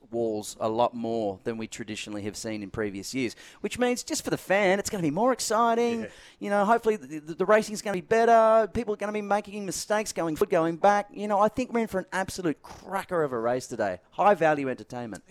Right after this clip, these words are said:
Speaker 2: Give us an understanding the physical impact now that the, the increased, um, rate of decision making and the physical nature of it this year compared to other years. Give us,
Speaker 1: Yeah.
Speaker 2: give us an understanding of the physical impact of going a thousand kilometres.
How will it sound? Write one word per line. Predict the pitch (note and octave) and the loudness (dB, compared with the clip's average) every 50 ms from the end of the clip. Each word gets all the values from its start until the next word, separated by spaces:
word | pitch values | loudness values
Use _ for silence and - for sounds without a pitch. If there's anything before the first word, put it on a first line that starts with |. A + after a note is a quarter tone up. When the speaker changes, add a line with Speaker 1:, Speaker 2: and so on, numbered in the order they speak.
| E3 | -14
Speaker 2:
Give | - A3+ A3 | -12 -12 -10
us | G3 G#3 | -8 -8
an | F#3+ | -6
understanding | F3+ E3+ D3 C3+ - - C#3 C3+ B2+ B2 A2+ A2 | -6 -8 -8 -10 -10 -6 -6 -6 -6 -8 -10 -10
the | A#2 A2 _ _ _ | -10 -12 _ _ _
physical | - D#3 D3+ A#2+ C3+ D3 - - C#3+ C3 A#2+ | -12 -12 -10 -10 -12 -14 -12 -10 -8 -8 -8
impact | A2+ A2 G#2 - A2 G2+ E2+ - | -8 -10 -12 -12 -12 -12 -12 -12
now | A#2+ A#2 A#2+ C3 C#3 C3 | -8 -6 -4 -2 -2 -2
that | B2+ B2+ - _ - | -4 -8 -10 _ -8
the, | A#2 A2+ A2 G#2+ G#2+ A2 - _ _ _ - | -6 -6 -4 -6 -6 -8 -10 _ _ _ -18
the | A2 A2+ A#2+ | -16 -16 -16
increased, | C3 C3 - - B2 A2 G2+ - - - - - _ _ F#2+ | -16 -16 -12 -8 -8 -8 -8 -10 -14 -18 -20 -20 _ _ -20
um, | F#2 F#2 F#2 F#2 F2+ F2+ F#2 F#2 D#2+ _ A2+ | -16 -16 -14 -14 -14 -14 -16 -18 -20 _ -8
rate | A#2 A2+ A#2 A#2 G#2 | -6 -6 -4 -6 -8
of | G2+ F#2 _ | -10 -12 _
decision | - - - - C3 A#2 G#2+ A2+ G#2+ | -16 -12 -10 -10 -10 -10 -12 -12 -10
making | G#2+ G#2+ G#2+ - - A2+ G#2 G#2 | -10 -10 -10 -10 -12 -14 -14 -12
and | G2+ F#2+ | -12 -12
the | F#2+ | -14
physical | - - B2 A2 A2 - - A#2 G#2+ | -14 -12 -14 -14 -14 -14 -14 -14 -12
nature | G2 G#2 G#2 G#2 - - G#2+ | -10 -10 -10 -10 -10 -10 -10
of | G2 F#2+ | -8 -10
it | G#2 - - | -12 -12 -14
this | G#2 G2+ - - | -14 -14 -12 -12
year | G#2+ G#2 A2 - | -12 -14 -12 -14
compared | B2+ A2 - G#2+ G#2 G2+ G2 | -16 -14 -12 -10 -10 -10 -10
to | F#2 F#2+ | -10 -10
other | F#2+ G2 G2 | -10 -10 -10
years. | F#2+ F2 E2+ F2+ - - | -12 -16 -16 -18 -18 -16
Give | - B2+ A#2 | -12 -10 -6
us, | B2+ C3+ | -4 -4
Speaker 1:
Yeah. | B2+ G#2 - _ _ _ | -4 -6 -8 _ _ _
Speaker 2:
give | D3+ C#3+ | -14 -14
us | C#3 - | -12 -10
an | C#3+ | -8
understanding | B2+ B2+ B2 A#2+ - - A#2+ A2+ A2 G#2 | -8 -8 -8 -10 -12 -10 -10 -10 -8 -10
of | G2+ | -12
the | - - _ _ - | -14 -16 _ _ -8
physical | - D#3 D3 C#3 D3+ - - C3 G#2 - _ _ - | -8 -8 -6 -8 -10 -10 -10 -10 -10 -12 _ _ -14
impact | C3 A#2+ A2 - A2+ G2 F2+ - - | -14 -14 -12 -10 -10 -10 -10 -10 -12
of | G2+ F2+ - _ - | -14 -14 -14 _ -6
going | - A#2+ A2 G#2 G2+ | -6 -4 -4 -6 -8
a | F#2+ | -10
thousand | - - G#2+ G#2+ F#2+ G2 F#2+ | -8 -6 -6 -6 -6 -8 -12
kilometres. | - - F#2+ F#2+ F#2 F2 E2+ D#2+ - - - | -14 -14 -14 -12 -12 -12 -14 -16 -18 -20 -20